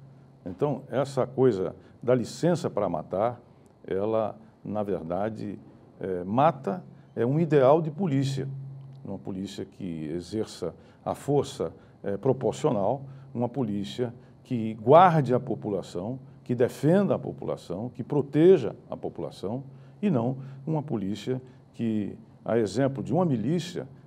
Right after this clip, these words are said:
passa a ter licença para matar, né? Exemplo disso, boa parte dessas mortes que nós tivemos em comunidades dos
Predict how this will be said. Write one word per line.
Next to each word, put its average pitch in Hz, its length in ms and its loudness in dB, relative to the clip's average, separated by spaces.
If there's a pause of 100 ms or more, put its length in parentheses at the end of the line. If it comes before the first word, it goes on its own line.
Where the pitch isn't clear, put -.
(120)
passa 110 280 2
a - 20 2
ter 95 400 -4
licença 113 520 -6
para 85 180 -2
matar, - 460 -10 (200)
né? 92 200 -8 (480)
Exemplo 107 440 -4
disso, 117 380 -6
boa 139 280 2
parte 104 380 0
dessas 82 360 -6
mortes - 600 -6 (100)
que - 80 -12
nós 101 200 -8
tivemos 85 580 -6 (260)
em 131 120 2
comunidades 104 720 0
dos 78 400 -12